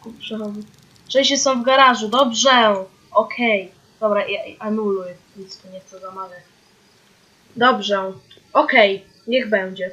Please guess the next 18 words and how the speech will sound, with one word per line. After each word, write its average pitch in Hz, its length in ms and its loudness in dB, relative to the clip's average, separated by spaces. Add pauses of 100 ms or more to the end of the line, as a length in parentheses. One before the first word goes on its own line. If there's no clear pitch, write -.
No, 302 240 6
przepraszam 254 500 -2
za 208 120 2
moje 208 460 2 (260)
małą 226 300 4
ilość 220 340 2
F 214 140 -12
P 226 140 0
S-ów, 226 380 0
no 202 80 -8
ale... 190 240 -6 (1000)
Oczywiście, 190 540 -10
niestety. 180 500 -16
Dobra, 214 360 0
a 247 180 6
okej, 190 360 -2
podstawowy 233 960 -4
silnik. 208 640 -8